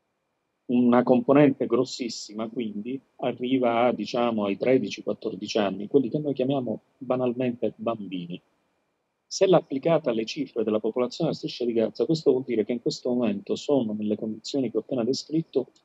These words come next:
qualcosa come settecento-ottocentomila bambini.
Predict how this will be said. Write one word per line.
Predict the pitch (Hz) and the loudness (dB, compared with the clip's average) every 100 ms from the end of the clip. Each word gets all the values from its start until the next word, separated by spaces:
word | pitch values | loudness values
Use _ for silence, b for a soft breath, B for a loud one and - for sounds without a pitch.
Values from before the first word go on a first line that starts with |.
| _ _ _ | _ _ _
qualcosa | - 131 - 170 143 | 2 4 4 4 4
come | - 123 117 | 0 -4 -4
settecento-ottocentomila | - 170 - 156 - 147 - 120 123 117 131 147 170 165 - | -4 -8 -6 -6 -4 -6 -6 -12 -12 -10 -8 -6 -6 -8 -10
bambini. | - 107 - - | -8 -8 -10 -16